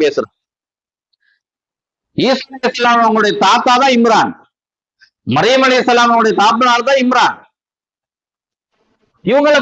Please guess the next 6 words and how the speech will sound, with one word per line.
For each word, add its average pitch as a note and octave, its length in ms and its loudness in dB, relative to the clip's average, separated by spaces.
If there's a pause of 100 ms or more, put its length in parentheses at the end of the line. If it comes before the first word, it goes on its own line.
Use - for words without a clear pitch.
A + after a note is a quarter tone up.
பத்தி C4+ 240 0
ஒரு A#3+ 160 -4
அத்தியாயத்தினுடைய C4 680 0 (100)
பெயராகவே B3+ 560 0
இருக்கிறது. F#3+ 400 -2 (2750)
மூசா A3+ 420 0